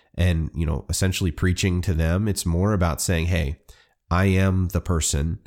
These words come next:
that you're talking about over here, and I just want to understand. So can I ask some questions? And can you,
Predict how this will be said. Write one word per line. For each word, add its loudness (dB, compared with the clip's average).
that 0
you're 0
talking 0
about 0
over -2
here, -2
and -2
I 2
just -2
want 2
to 2
understand. -2
So 0
can -6
I 0
ask 0
some -2
questions? -2
And -4
can -2
you, 2